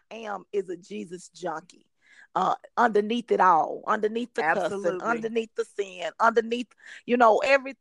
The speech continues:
Speaker 1: wrong thing. Like I said, I come to him as filthy as rags.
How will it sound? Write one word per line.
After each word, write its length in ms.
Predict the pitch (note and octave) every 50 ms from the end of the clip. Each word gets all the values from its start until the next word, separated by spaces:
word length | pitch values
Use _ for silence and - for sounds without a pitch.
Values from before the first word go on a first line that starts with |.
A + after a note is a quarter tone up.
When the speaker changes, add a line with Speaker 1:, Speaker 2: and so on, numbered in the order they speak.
| _ - A#3+
Speaker 1:
wrong 500 | A3 B3+ C4 C4 C#4 C#4 C4+ C4+ C#4 C4+ _
thing. 260 | - C4 B3 A3 G#3 G3+
Like 200 | G3+ G#3+ A3 -
I 100 | A#3 B3 -
said, 180 | - B3 B3
I 120 | A#3 A3+ A#3
come 340 | - - - C4+ B3+ B3 - -
to 160 | B3+ A#3+ A3
him 120 | A3 A3
as 160 | A3+ G3 F#3 _ _ _
filthy 380 | - C4 B3+ B3+ - B3 A#3+ A3+
as 160 | A3+ G#3+ G3+
rags. 500 | G3+ G3+ G3 F#3+ F#3+ - G#4 - _ _